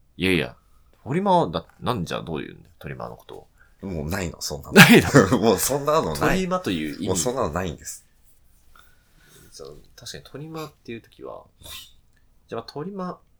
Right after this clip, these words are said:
Speaker 1: ワンチャン。まあ、ファミレスワンチャンあるな。まあ、ワンチャンで代用できる。
Speaker 2: まあ、ワンチャンってすごいな。
Speaker 1: ワンチャン全然使うっしょ。
Speaker 2: ワンチャンって俺らがさ、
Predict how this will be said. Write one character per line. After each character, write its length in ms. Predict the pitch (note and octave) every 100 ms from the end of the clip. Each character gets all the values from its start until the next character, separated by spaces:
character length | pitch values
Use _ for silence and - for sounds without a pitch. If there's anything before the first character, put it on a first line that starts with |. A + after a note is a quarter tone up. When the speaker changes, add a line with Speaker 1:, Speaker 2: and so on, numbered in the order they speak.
| _ _ -
Speaker 1:
ワ 100 | G#2+
ン 100 | A#2+
チ 140 | -
ャ 40 | A#2
ン。 60 | _ _ -
ま 80 | D#2
あ、 80 | E2+ - _ -
フ 60 | G#2+
ァ 20 |
ミ 80 | C3+
レ 80 |
ス 100 | C3
ワ 100 | A2+
ン 40 | G#2+
チ 100 | -
ャ 40 |
ン 40 | F2+
あ 40 |
る 80 | -
な。 60 | - -
ま 60 | C2
あ、 40 |
ワ 100 | G#2
ン 80 | D#3
チ 140 | -
ャ 40 | D3
ン 60 |
で 60 | C3+
代 160 | A2+
用 100 | A2
で 60 | F#2
き 60 | D#2
る。 60 |
Speaker 2:
ま 80 | G#2+
あ、 20 |
ワ 60 | B3
ン 120 | A#3
チ 120 | -
ャ 80 | G3+
ン 40 |
っ 60 | G#3
て 120 | -
す 180 | - -
ご 140 | -
い 60 | E2+
な。 120 | - - _ _ _ -
Speaker 1:
ワ 120 | C#3+
ン 40 |
チ 100 | C#3+
ャ 80 | B2
ン 40 |
全 200 | F#2+ F2
然 160 | D#2 D2+
使 120 | -
う 40 | A#1+
っ 40 |
し 100 | -
ょ。 40 | - _
Speaker 2:
ワ 120 | G#2 F#3+
ン 100 | B3
チ 100 | -
ャ 60 |
ン 40 | F3+
っ 40 |
て 100 | -
俺 300 | C#3+ C#3+ F3+
ら 180 | B2+ D#2+
が 400 | C2 - - C#2
さ、 220 | - C2+